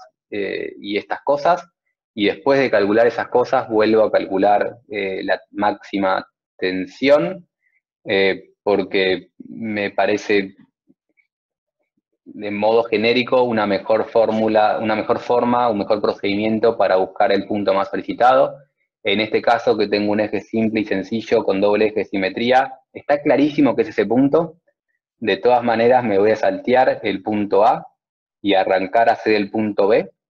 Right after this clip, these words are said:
que es eje neutro, eh, línea de fuerza y centro de presión.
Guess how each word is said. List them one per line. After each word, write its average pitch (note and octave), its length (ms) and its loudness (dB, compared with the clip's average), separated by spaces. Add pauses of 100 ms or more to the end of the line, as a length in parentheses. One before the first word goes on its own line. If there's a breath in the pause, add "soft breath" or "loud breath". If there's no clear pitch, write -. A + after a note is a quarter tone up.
(320)
que A2 220 2
es - 240 -8 (100)
eje A2+ 260 -2
neutro, E3+ 720 0 (220)
eh, G#2+ 320 -2
línea B2 320 2
de - 20 -6
fuerza C#3+ 300 2
y A#2+ 80 -2
centro A2+ 360 0
de G2+ 100 0
presión. - 300 -6